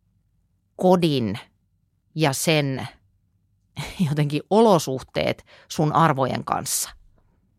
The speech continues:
Mä otan esimerkin. Mä huomasin tossa pari, kolme, neljä vuotta sitten ehkä saman asian kuin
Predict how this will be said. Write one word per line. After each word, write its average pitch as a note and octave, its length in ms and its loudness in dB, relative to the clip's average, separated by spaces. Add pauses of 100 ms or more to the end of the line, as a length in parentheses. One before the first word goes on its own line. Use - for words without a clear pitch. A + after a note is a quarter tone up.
(920)
Mä C#4+ 80 4
otan D#4 200 2
esimerkin. A3+ 640 2 (760)
Mä C4+ 120 6
huomasin C4 520 0
tossa D#3 560 2 (640)
pari, F3+ 560 6 (180)
kolme, C#3 840 2 (320)
neljä D3 680 2
vuotta - 400 -2
sitten B2+ 580 -2
ehkä C3 420 -2 (180)
saman G#3 360 4
asian D#3+ 520 2
kuin C#3+ 340 0